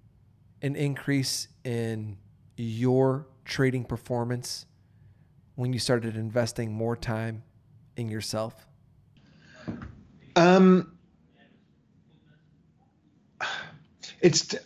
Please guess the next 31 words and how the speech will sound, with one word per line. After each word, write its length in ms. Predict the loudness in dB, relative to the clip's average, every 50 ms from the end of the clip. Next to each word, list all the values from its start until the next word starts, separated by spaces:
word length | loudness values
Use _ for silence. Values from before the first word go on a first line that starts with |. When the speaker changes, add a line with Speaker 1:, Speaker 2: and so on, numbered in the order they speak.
| _ _ 2
Speaker 2:
uh, 100 | 2 2 4
you 140 | 6 6 6
know, 60 | 6
I 100 | 6 6
don't 220 | 6 6 8 8
measure 280 | 8 6 6 6 4 2
stuff 260 | 2 0 -2 0 2
like 220 | 2 2 2 2
that, 300 | 0 0 0 0 -4 -10 _ _ _ _ _ _ _ _ -4
but 140 | -4 -2 0
you 80 | 2 2
intuitively 580 | 2 2 4 4 4 4 2 -2 -6 -4 -4
know 220 | -2 -2 0 -2 -2
it. 220 | -4 -6 -10 -14 -20 -20 -20 -12 -6
Speaker 1:
Yeah. 220 | -4 -4 -4 -4 -6 -12 -20 -20 -20 -10 -2
Speaker 2:
You 80 | 2 2
intuitively 540 | 4 6 8 6 6 6 6 2 2 2 2
Speaker 1:
Exactly. 140 | 2 2 2
Speaker 2:
know 260 | 2 2 4 2 2
your 200 | 0 0 -2 0 2
mental 320 | 2 2 0 0 -4 -8
state 180 | -6 -6 -6 -4
of 80 | -4
affairs. 320 | -6 -2 0 0 0 0 -2
It's 140 | -4 0
like 260 | 2 2 2 2 0 -6 -20 -20 -20 -20 -20 -20 -12 _ 0
when 100 | 2 2
I 40 | 2
talked 280 | 2 2 -2 -2 0
about 240 | 2 2 2 2 0
trading 600 | -2 0 2 4 4 4 4 4 4 2 0 -6